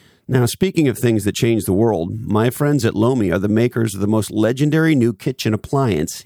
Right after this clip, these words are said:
in a decade. You see, Lomi is the world's first smart home composter, and she makes food waste a thing of the past.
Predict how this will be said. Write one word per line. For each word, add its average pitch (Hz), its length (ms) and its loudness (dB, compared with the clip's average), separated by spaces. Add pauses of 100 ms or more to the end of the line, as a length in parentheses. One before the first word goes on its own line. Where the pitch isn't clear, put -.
in 104 120 2
a 90 60 0
decade. 76 640 -4 (320)
You 110 80 0
see, 120 200 0
Lomi 110 560 0 (100)
is 120 140 -2
the 107 80 2
world's 113 340 0
first 107 480 -2
smart - 600 -2
home 98 360 0
composter, - 920 -4 (600)
and 123 320 0
she - 240 0
makes 151 340 0
food 160 300 0
waste 98 460 -2
a 95 80 -6
thing 117 300 0
of 98 40 0
the 82 60 -4
past. - 800 -6